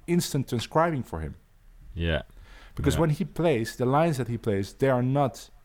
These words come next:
Speaker 1: they're still very much, uh, tr-, like, connected to tradition, right? It's not like,
Speaker 2: Yeah.
Speaker 1: "Oh, I've never heard anything like this before."
Speaker 2: Yeah.
Speaker 1: So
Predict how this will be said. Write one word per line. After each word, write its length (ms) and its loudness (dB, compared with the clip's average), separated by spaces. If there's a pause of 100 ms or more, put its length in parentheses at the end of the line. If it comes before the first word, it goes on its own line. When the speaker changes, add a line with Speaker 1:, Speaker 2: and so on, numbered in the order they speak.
(160)
Speaker 1:
they're 160 4
still 600 0
very 260 2
much, 460 -4 (1300)
uh, 240 0 (880)
tr-, 260 -2 (140)
like, 360 -2 (600)
connected 480 2
to 120 -4
tradition, 540 -4
right? 240 -6
It's 140 -6
not 200 0
like, 140 0
Speaker 2:
Yeah. 180 -4
Speaker 1:
"Oh, 100 2
I've 120 2
never 220 2
heard 240 2
anything 440 0
like 160 0
this 120 -4
before." 460 -4 (480)
Speaker 2:
Yeah. 240 -8 (380)
Speaker 1:
So 500 2